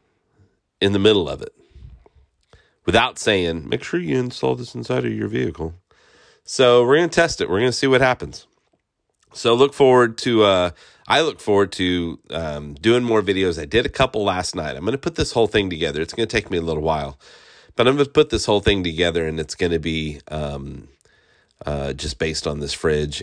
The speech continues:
and the time that I use it in the back of the truck. And, you know, it'll only be back there if I need it for camping, or if, you know, I've got something else going on,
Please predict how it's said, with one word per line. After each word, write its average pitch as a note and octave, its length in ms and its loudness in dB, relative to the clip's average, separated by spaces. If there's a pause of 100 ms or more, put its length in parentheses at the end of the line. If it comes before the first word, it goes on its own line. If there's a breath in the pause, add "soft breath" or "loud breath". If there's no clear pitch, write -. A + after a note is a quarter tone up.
(100)
and C#2 500 -4
the C#2+ 140 -6
time D#2 340 -2
that C#2+ 140 -4
I D2 120 -2
use D2 340 -4
it C#2+ 260 -6 (140)
in D2 280 -2
the C#2+ 60 -6
back C#2+ 280 -2
of D2 60 -8
the C2 60 -10
truck. D2+ 380 -2
And, C2+ 240 -6 (400 loud breath)
you G#2 100 6
know, G2+ 180 6
it'll G#2+ 180 6
only A2 240 2
be G2 160 0
back E2+ 320 0
there D#2 380 -2 (120)
if - 160 -6
I D2+ 80 -4
need D2+ 240 -2
it - 80 -4
for D2 120 -8
camping, D#2 600 0
or D#2 320 2
if, - 340 -6 (140)
you D#2+ 140 0
know, D2+ 100 0
I've C#2+ 180 -2
got D2 220 -2
something D2 340 -4
else C#2 240 -4
going D2 280 -4
on, C2+ 260 -6